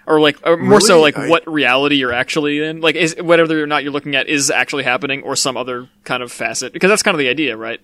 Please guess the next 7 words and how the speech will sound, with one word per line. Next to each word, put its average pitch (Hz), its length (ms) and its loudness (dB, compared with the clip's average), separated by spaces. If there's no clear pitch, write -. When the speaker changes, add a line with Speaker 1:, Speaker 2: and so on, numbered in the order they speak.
Speaker 1:
She's 160 100 -4
getting 160 160 2
confused 151 520 -2
because, 135 300 -4
like, 123 280 -8
her 160 120 0
acting 143 580 -4